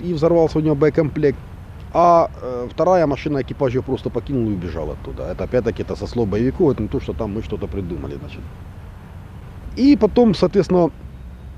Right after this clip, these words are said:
как бы понятно, боевики пошли в атаку, вот. Получилось так, что вот первый бой, солдат, он, как правило, палит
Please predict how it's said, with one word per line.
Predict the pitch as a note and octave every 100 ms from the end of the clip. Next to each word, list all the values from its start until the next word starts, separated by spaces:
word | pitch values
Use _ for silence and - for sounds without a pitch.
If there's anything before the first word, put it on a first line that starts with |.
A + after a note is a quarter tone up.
| - - - -
как | C#3
бы |
понятно, | C#3+ D3 A2+ A2+
боевики | B2 D3+ -
пошли | - C#3 D#3+
в |
атаку, | D3+ - B2 A#2 F2 C#2 - -
вот. | C#3+ D3 - - -
Получилось | B2+ C3+ D3+ C3+
так, | D3 A#2+
что | B2
вот | G#2+
первый | E3 D3
бой, | C#3+ D#3 D#3 B2 - - - - -
солдат, | B2 C#3+ B2+
он, | C3+ A2
как | G#2+
правило, | C3 C3 B2+
палит | D3 D3+